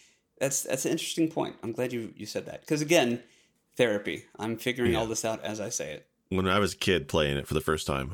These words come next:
Speaker 2: on the snes, right? Went to a friend's place, sleepover, we're playing it.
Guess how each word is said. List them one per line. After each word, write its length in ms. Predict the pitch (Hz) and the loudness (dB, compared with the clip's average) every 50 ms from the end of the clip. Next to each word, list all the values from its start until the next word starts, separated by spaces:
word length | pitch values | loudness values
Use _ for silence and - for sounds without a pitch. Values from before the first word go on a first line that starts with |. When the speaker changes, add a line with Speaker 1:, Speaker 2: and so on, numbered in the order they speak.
| 104 | -4
Speaker 2:
on 240 | - 71 69 65 64 | -4 -2 -2 -2 -2
the 200 | 62 64 65 65 | -4 -4 -4 -4
snes, 540 | 64 - - 95 85 64 57 - - - - - | -4 -4 -2 -2 -2 -2 -2 -10 -12 -12 -8 -4
right? 200 | - 65 60 - | -4 -4 -2 -2
Went 160 | 76 78 - | -4 -2 -2
to 60 | 73 | -4
a 20 | 69 | -2
friend's 260 | - - 71 67 - | -2 -2 -2 -2 -4
place, 360 | - 71 67 67 67 - - | -4 -2 -2 -2 -4 -6 -6
sleepover, 400 | - 67 65 64 - 64 62 - 64 | -4 -4 -4 -4 -4 -6 -4 -4 -4
we're 60 | 64 | -6
playing 300 | 64 - - 67 62 62 | -6 -4 -4 -4 -4 -4
it. 160 | 64 64 - | -6 -8 -8